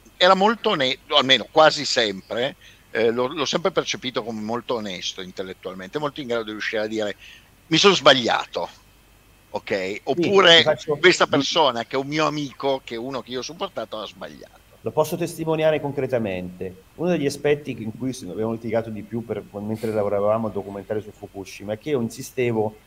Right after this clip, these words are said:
Speaker 2: perché, per avere come voce off, no, la voce pensiero, quella narrante, una voce che non fosse la sua, una voce di un attore che poi dopo è stato Massimo D'Apporto.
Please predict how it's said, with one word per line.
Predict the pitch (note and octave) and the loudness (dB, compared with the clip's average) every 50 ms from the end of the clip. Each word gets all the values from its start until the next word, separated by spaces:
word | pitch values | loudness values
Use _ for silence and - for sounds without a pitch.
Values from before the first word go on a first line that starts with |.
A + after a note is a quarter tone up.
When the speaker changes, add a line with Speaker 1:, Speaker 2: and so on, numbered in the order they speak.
| _ _ _ _ | _ _ _ _
Speaker 2:
perché, | - A2 - - - - _ _ | -16 -16 -14 -14 -20 -20 _ _
per | - A#2+ B2 | 0 2 2
avere | B2 B2 C3+ A#2+ A2 - | 4 2 2 0 -2 -2
come | A2 A2+ A2 | -2 -4 -4
voce | G#2+ B2 C3 B2+ C3 C#3 | -2 -4 -4 -4 -2 0
off, | B2 A2+ A2 A2 A2 - - - _ _ _ _ | 2 4 2 2 0 -4 -18 -20 _ _ _ _
no, | - G#2+ A2 | -6 -4 -2
la | G#2 G2+ | -2 -2
voce | A2 A2 - A#2 | -4 -6 -10 -10
pensiero, | A2 A2 G#2+ G#2+ - - C3+ C3 A#2 G#2+ G2+ F#2+ | -10 -10 -10 -10 -10 -6 -4 -2 -2 -2 -2 -2
quella | G2 A2 G#2+ G2+ G#2 G2+ G2 - - | -6 -6 -2 0 0 -2 -2 -4 -6
narrante, | G#2+ G#2 - A#2 B2 A#2+ A2+ G2+ G2+ - - - A#2 A#2 A#2 - _ _ _ _ _ _ _ _ - | -8 -6 -2 0 0 0 0 -2 -6 -10 -6 -6 -6 -6 -6 -10 _ _ _ _ _ _ _ _ -12
una | C3 C#3 | -6 -6
voce | C#3 B2+ C3 B2+ C3 A#2 | -4 -4 -4 -4 -4 -6
che | A2 | -6
non | G#2+ G#2 | -6 -6
fosse | A2 A2 A2 - A#2 | -4 -6 -8 -6 -4
la | G#2 G#2 | -6 -6
sua, | - - A2+ G2+ F2 E2+ F2 - - _ _ _ _ _ _ _ _ _ _ _ _ _ | -6 -6 -6 -6 -4 -6 -6 -8 -12 _ _ _ _ _ _ _ _ _ _ _ _ _
una | - A2+ A2+ B2 | -12 -6 -6 -4
voce | A#2+ A#2 A#2+ A#2+ A#2+ C3 | -2 -2 -4 -2 -4 -6
di | A2 G#2 | -4 -4
un | G2+ G#2 G#2+ G#2 | -6 -6 -6 -6
attore | G2 - - - G#2+ A2 A2+ A#2 A2+ G#2+ G#2 G2+ | -8 -10 -6 -4 0 0 2 2 0 -2 -2 -4
che | F#2 F#2+ | -6 -8
poi | - - G#2 G#2 | -8 -6 -6 -4
dopo | G2+ G#2 F2+ G2+ | -4 -6 -6 -6
è | F#2+ | -8
stato | - - F#2+ - F#2 | -8 -8 -12 -10 -8
Massimo | F#2 F2+ - - - F2+ F2+ | -10 -10 -10 -10 -12 -10 -10
D'Apporto. | F2+ F2 - - A2+ G#2 F#2+ - - - - | -10 -10 -2 2 2 2 2 0 -6 -16 -20